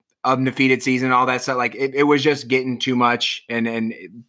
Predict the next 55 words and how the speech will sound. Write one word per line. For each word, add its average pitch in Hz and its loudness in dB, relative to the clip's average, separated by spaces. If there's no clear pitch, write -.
you 131 2
know 127 4
that 120 2
as 117 0
much 123 0
as 120 -2
anyone 117 2
of, 113 -4
of 117 -8
just 120 -4
that 123 -2
struggle 120 4
of, 113 2
of 113 0
a 117 2
team 120 0
and, 110 -2
and 107 -4
having 117 -2
that 113 0
hang 120 0
over 117 2
your 117 2
head. 117 2
I, 123 0
I 113 0
remember 120 2
it 113 -2
even 113 -2
with 113 -4
the 113 -8
Packers 117 0
when 113 0
they 113 0
were, 110 4
uh, 110 4
after 120 -2
they 120 4
won 117 2
the 110 0
Super 110 -4
Bowl 117 2
in 110 0
twenty 113 -2
ten, 113 0
I 113 -6
think 117 0
we 117 2
went, 113 0
like, 117 -4
thirteen 113 0
and 110 0
oh, 113 4
and, 117 2
and 123 -4